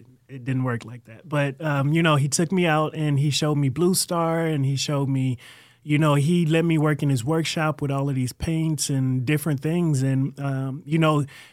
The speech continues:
pretty much his biggest thing was you need to make connections. You know, you need to meet these people at Blue Star. You need to show people your work.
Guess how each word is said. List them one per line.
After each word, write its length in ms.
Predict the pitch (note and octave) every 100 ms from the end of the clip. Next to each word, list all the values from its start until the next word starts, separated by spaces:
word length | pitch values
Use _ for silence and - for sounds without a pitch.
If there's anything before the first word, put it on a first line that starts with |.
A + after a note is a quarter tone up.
| _
pretty 220 | - A3 G3+
much 280 | G3 F#3+ -
his 160 | F3+
biggest 320 | E3+ F3 E3 -
thing 200 | E3+ E3
was 320 | D3+ C3 B2 -
you 100 | D#3+
need 200 | E3 C#3+
to 80 | C#3+
make 200 | C#3 B2
connections. 680 | C3 C3+ C3 - C3+ - -
You 120 | C3
know, 160 | C3+ C3
you 200 | C3 D#3
need 220 | E3+ D#3+
to 140 | - D3
meet 280 | C#3 D3 C#3
these 160 | C#3
people 320 | C3+ C#3+ C3+ C#3
at 160 | B2+
Blue 180 | C3 C#3
Star. 340 | C3 C3 B2 B2
You 120 | C#3+
need 140 | D3+
to 80 | C#3+
show 240 | C3+ D3
people 400 | D3 D#3 D3 D3+
your 160 | C#3 C#3
work. 300 | C3 D#3 E3